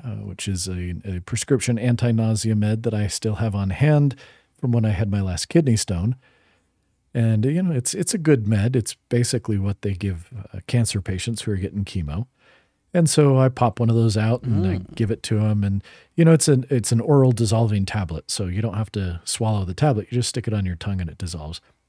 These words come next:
Speaker 1: So I give that to him. And then <laughs> basically I, like, pat him on the shoulder. I'm like, "Okay, good luck."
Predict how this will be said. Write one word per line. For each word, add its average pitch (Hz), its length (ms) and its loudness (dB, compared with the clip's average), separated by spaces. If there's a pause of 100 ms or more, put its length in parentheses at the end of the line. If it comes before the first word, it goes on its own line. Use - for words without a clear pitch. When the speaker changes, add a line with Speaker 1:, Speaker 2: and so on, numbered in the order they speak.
Speaker 1:
So 170 120 6
I 151 40 6
give 127 180 4
that 120 260 0
to 120 200 4
him. 117 280 4 (1080)
And 120 200 2
then 123 140 6
<laughs> 143 120 4
basically - 580 0 (160)
I, 143 180 2
like, 139 260 0 (720)
pat 143 180 4
him 147 100 4
on 151 100 4
the 160 80 6
shoulder. 160 420 4
I'm 127 100 4
like, 120 260 2 (680)
"Okay, 190 720 6 (240)
good 214 240 8
luck." 233 520 4